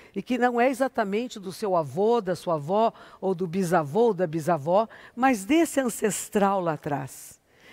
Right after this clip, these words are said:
e que ainda vive em nós, e que ainda está lutando, e que ainda está brigando, está com medo, e que está querendo ter projeção,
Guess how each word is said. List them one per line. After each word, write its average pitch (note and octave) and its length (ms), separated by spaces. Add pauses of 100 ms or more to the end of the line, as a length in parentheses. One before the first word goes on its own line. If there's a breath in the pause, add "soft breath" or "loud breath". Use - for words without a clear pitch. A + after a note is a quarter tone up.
e A3 100
que B3 140
ainda B3 320
vive G3+ 420
em F3 120
nós, - 580 (580 loud breath)
e G#3+ 80
que A#3 140
ainda B3 160
está G#3 320
lutando, F3+ 880 (260 loud breath)
e G3 120
que G#3 80
ainda G#3 160
está G#3 260
brigando, F#3+ 580
está F#3 240
com F#3+ 220
medo, F3+ 580 (320 loud breath)
e F#3 80
que G3+ 120
está A3+ 200
querendo G#3 480
ter G3+ 280
projeção, G#3 960